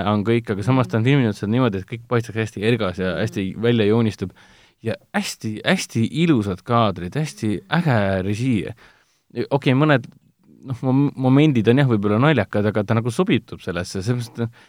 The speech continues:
ta on nagu maailm, mis täiesti käitub oma reeglite järgi. Ja kõik nagu toimib puhtalt sellepärast, et sul ei ole seda mingi võrdluspunkti kuskilt võtta.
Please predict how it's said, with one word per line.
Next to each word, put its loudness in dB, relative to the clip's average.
ta -2
on 4
nagu 4
maailm, 4
mis 0
täiesti 0
käitub 0
oma 4
reeglite 2
järgi. -2
Ja -4
kõik -2
nagu 2
toimib 4
puhtalt -4
sellepärast, 4
et 0
sul -2
ei 2
ole 2
seda 4
mingi -2
võrdluspunkti 0
kuskilt -12
võtta. -8